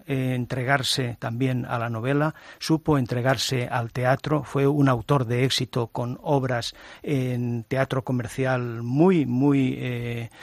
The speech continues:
seguidas por los espectadores, pero sobre todo se entregó a la poesía. La poesía era el culmen de lo que él quería expresar. Y sobre, y su libro, Testamento de un pájaro solitario, que escribió al final de su vida,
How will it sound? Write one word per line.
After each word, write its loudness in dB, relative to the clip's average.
seguidas 2
por 0
los -2
espectadores, -4
pero -2
sobre -2
todo 0
se -4
entregó -2
a -2
la -2
poesía. -6
La -6
poesía 2
era 2
el -6
culmen 0
de -2
lo -2
que -2
él 2
quería 0
expresar. -8
Y 4
sobre, -4
y -2
su -2
libro, 2
Testamento 2
de 0
un 0
pájaro -2
solitario, -2
que -2
escribió 4
al 2
final 0
de 0
su -6
vida, -4